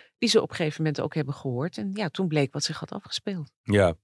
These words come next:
Speaker 2: de zaak kwam naar buiten, hè, ook, eh, via de Telegraaf.
Speaker 1: Ja.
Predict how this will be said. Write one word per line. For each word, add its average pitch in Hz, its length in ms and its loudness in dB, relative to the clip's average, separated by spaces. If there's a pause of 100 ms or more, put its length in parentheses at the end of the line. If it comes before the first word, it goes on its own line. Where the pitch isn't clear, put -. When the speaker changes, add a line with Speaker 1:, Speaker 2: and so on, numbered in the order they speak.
Speaker 2:
de 104 100 0
zaak 127 240 4
kwam 117 140 6
naar 107 100 6
buiten, 123 400 2
hè, 127 220 4
ook, 113 180 0
eh, 113 100 0
via 98 200 -2
de 87 100 -2
Telegraaf. 101 560 2 (140)
Speaker 1:
Ja. 95 80 -6